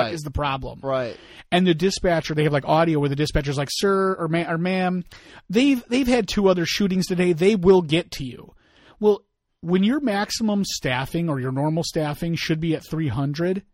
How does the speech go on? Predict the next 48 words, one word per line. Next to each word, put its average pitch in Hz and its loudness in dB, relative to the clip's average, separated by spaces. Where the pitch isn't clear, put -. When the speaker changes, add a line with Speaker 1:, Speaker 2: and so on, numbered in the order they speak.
Speaker 2:
not - -2
max, 208 -4
or 175 0
maximum 190 0
staffing 170 0
at 147 -4
three 156 -2
hundred, 147 -2
and 139 -2
you're 170 4
at 147 -6
one 139 -2
hundred 190 2
for - -4
an 170 2
entire 165 0
city, 170 -6
you're 180 4
gonna 240 8
have 208 2
to 190 2
expect 180 0
delays. 160 -4
Speaker 1:
Yep. 110 -10
Speaker 2:
Now, 180 2
for - -4
the - 2
person 240 0
who's 185 2
experiencing 160 -4
the 170 2
need 175 2
for 156 0
a 135 -2
police 175 0
officer 123 -6
right 151 -4
now, 156 -4
they 190 6
don't 233 2
care 208 2
about 156 -2
what 208 0
else - -2
you 208 2
got 185 6
going 170 0
on. 151 0